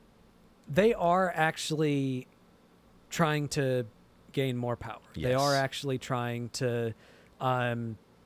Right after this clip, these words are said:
Speaker 1: trying to become a mainstream force.
Speaker 2: Yeah.
Speaker 1: In fact, as it stands, uh, there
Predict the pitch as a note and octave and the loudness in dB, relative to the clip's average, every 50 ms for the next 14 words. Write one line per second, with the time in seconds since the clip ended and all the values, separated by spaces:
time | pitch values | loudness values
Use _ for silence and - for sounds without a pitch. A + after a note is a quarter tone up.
0 | - - - - - D3+ C#3+ C#3+ C#3+ C#3 - - C#3 C#3 - - - C#3+ C3 B2+ | -20 -14 -10 -2 0 0 2 2 0 -2 -4 -4 -6 -6 -6 -4 -4 -2 -2 -2
1 | B2+ B2 - - C3 A#2+ A#2+ B2+ B2+ B2+ B2 A2+ - - C3+ A#2+ A#2 A2+ - - | -2 -4 -4 -4 -4 -4 -2 -2 -2 -2 -4 -6 -6 -4 -4 -4 -4 -6 -8 -10
2 | A2+ - - - - E2 D#2+ D2+ D2 - - - - - - - - D3+ C#3+ C3 | -12 -12 -12 -12 -8 -4 -4 -4 -4 -6 -12 -20 -20 -20 -20 -6 -4 -4 -2 0
3 | - D#3 D3+ D3 - - - - - - F3 G3+ A3 F#3+ G#3+ - - - - - | 0 2 2 0 -2 -6 -18 -18 -8 0 2 2 2 2 -2 -6 -4 -6 -2 0
4 | F3+ F3+ E3+ C#3 A#2 G#2+ G#2 G#2 G#2+ A2+ - - - - - _ _ - - _ | 0 0 2 0 -2 -4 -8 -12 -12 -10 -10 -10 -10 -12 -14 _ _ -20 -20 _
5 | _ _ - - - _ - C3+ C3 C3+ C3+ C3 B2+ B2+ B2 B2 B2+ - - _ | _ _ -20 -20 -20 _ -4 0 0 2 2 2 2 2 0 -2 -4 -8 -18 _
6 | _ - - - - _ - - - _ - - - - - E3 D#3+ E3 E3+ E3 | _ -20 -20 -20 -20 _ -20 -20 -20 _ -20 -20 -20 -4 0 0 2 4 4 2
7 | E3 D#3 | 2 0